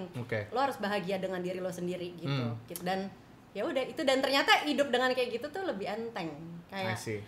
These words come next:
Speaker 2: lo nggak ada expect sesuatu. Jadi kalau gue ada ini baru gue bisa bahagia gitu.
Speaker 1: Ya,
Speaker 2: Nggak
Speaker 1: benar.
Speaker 2: kayak gitu, gitu.
Speaker 1: Bukan
Speaker 2: Jadi lo udah
Speaker 1: gara-gara
Speaker 2: dengan diri lo
Speaker 1: materi
Speaker 2: sendiri.
Speaker 1: ya, gitu ya.
Speaker 2: Materi atau orang,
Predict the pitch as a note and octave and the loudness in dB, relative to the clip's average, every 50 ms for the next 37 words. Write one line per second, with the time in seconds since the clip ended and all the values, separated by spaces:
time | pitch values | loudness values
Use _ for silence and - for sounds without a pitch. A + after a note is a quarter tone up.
0 | - - - - C4 D#4 D#4+ C#4 A#3+ F#3+ A3 A3+ G#3+ G#3 A3 - G#3+ G#3 G#3 - | -14 -10 -2 2 4 4 6 6 4 6 4 4 4 2 0 0 -2 -4 -4 -10
1 | - - - G#3+ G#3 - - A#3+ A#3 A3+ - A#3+ G#3+ G3 G3 B3+ B3 A#3+ A3 A3+ | -10 -2 -2 -2 -2 -2 -4 -4 -4 -4 -2 -2 -2 0 0 0 2 2 2 2
2 | B3 B3 A3+ G#3+ G3 G3 G#3 F#3+ F#3+ G3 - G3+ G#3+ D#4+ E4 A#3 A3 G#3 G3 G#3 | 2 2 2 2 4 4 4 4 4 2 0 2 2 2 2 2 2 4 4 4
3 | G#3+ A3 A3 A3 G3 E3+ F3 E3+ E3+ E3+ E3 D#3 D3 C3 D3 D#3 D#3 - D#3+ D#3+ | 4 6 4 2 0 2 0 0 0 0 -2 -2 -4 -6 -8 -10 -6 -4 -4 -4
4 | D#3+ - - - - - B2+ B2+ B2 G#2 - C3 C3 - G3+ G3 G#3 C4+ - B3 | -4 -8 -14 -18 -4 2 4 6 6 6 6 6 6 6 4 4 2 2 2 2
5 | A3 G#3 G#3 - - A#3+ A#3 - - - - C#3 C#3 C#3+ C#3+ C#3 C3 C#3 C#3+ C3+ | 2 4 4 6 6 10 12 12 12 12 12 12 12 12 12 12 12 12 12 12
6 | C3+ C#3+ D3+ E3 F3 F3+ D#3 C3+ B2 B2 B2+ C3 B2 A2+ G#2+ - A2 A2 A2 A2 | 12 12 12 12 12 10 12 12 10 10 8 6 4 0 0 0 0 0 -2 -4
7 | - - - A#3+ B3 B3 B3 B3+ B3+ C4 F#4 F4+ F4 F4 B3+ C#4 C#4+ C#4+ C#4 C4+ | -6 -10 -4 -2 -2 0 2 4 2 4 4 4 4 4 2 2 4 4 4 4